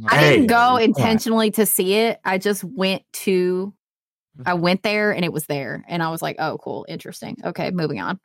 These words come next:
Speaker 2: I feel like Joe would go to see the biggest ball of twine or the biggest aluminum foil
Speaker 3: Oh,
Speaker 2: ball.
Speaker 3: that'd be really cool.
Speaker 2: But when it comes to a bench that is, you know, oh,
Speaker 3: A
Speaker 2: and
Speaker 3: bench
Speaker 2: fun
Speaker 3: from a movie. Like, whoa, that
Speaker 2: But
Speaker 3: look like that on the bench on the movie down.
Speaker 2: Well,
Speaker 3: Whoa.
Speaker 2: hey, fun
Speaker 3: That's
Speaker 2: facts.
Speaker 3: a movie.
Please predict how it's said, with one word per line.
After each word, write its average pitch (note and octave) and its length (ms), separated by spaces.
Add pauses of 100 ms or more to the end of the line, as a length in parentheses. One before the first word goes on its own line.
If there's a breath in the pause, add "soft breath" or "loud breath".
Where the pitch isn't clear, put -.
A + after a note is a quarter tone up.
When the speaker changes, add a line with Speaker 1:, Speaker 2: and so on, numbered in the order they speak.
Speaker 2:
I D3 60
feel G3+ 160
like F3 160
Joe D3+ 240
would C#3 140
go B2+ 480 (220)
to B2 100
see C3 200
the A#2+ 120
biggest A#2+ 440
ball B2 220
of A#2 80
twine B2 420
or A#2 80
the G#2 100
biggest A2+ 500
aluminum A#2+ 400
foil B2+ 360
Speaker 3:
Oh, - 20
Speaker 2:
ball. A#2+ 420
Speaker 3:
that'd B2+ 180
be G2 80
really G#2+ 320
cool. - 180
Speaker 2:
But D3+ 180
when D#3 100
it D#3 80
comes D#3 220
to D#3 120
a C#3 80
bench C#3 340
that B2+ 220
is, A2 320
you B2+ 80
know, A2+ 320 (440)
oh, F#3 160
Speaker 3:
A - 80
Speaker 2:
and E3+ 140
Speaker 3:
bench B2 120
Speaker 2:
fun A3 160
Speaker 3:
from C#3+ 180
a A#2 140
movie. A#2 560
Like, F#3 160
whoa, G#3 480
that B3+ 220
Speaker 2:
But G#3 280
Speaker 3:
look C4+ 80
like B3 240
that C4+ 200
on A#3 100
the G#3 140
bench C4 360
on F#3 160
the D#3+ 140
movie A#3+ 440
down. D#3+ 560
Speaker 2:
Well, F#3 840
Speaker 3:
Whoa. A2+ 80
Speaker 2:
hey, E3 280
fun G#3 280
Speaker 3:
That's F#3 100
Speaker 2:
facts. F#3 480
Speaker 3:
a F#3+ 240
movie. F#3 640